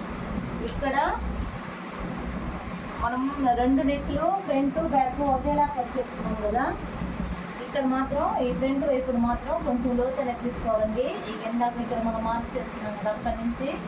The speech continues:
ఇలా కొంచెం కొంచెంగా ఇలా డౌన్ చేసుకుంటూ ఇలా దీన్ని ఇలా కొంచెం క్రాస్ అయితే ఇలా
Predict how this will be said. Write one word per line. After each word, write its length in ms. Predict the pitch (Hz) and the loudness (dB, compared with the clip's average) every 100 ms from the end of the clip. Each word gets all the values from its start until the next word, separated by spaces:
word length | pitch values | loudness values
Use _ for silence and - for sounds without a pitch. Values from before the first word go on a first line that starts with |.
| - - - - | -8 -10 -6 2
ఇలా 120 | 240 - | 2 2
కొంచెం 280 | 240 233 254 233 | 0 0 -2 -2
కొంచెంగా 480 | 240 233 240 226 240 320 | -2 0 0 2 4 2
ఇలా 140 | 240 214 214 | 2 2 2
డౌన్ 200 | 220 240 | 2 0
చేసుకుంటూ 500 | 233 - 220 214 233 294 - - - - - | -2 -4 -4 -2 0 0 -2 -6 -6 -4 -2
ఇలా 160 | 226 233 359 190 - - - - - - - - - - - - - - - - - - - - - - | 0 2 2 0 -2 -4 -6 -8 -8 -6 -6 -6 -6 -6 -6 -4 -4 -6 -10 -10 -10 -8 -8 -8 -6 -6
దీన్ని 240 | 226 233 233 208 | -2 -2 -2 0
ఇలా 160 | 226 294 - - 180 - - - | 0 0 -2 -6 -6 -6 -4 0
కొంచెం 340 | 233 233 285 359 | 2 2 0 -2
క్రాస్ 300 | - 233 240 240 | 0 2 2 0
అయితే 160 | 202 247 | -2 0
ఇలా 120 | 254 | 0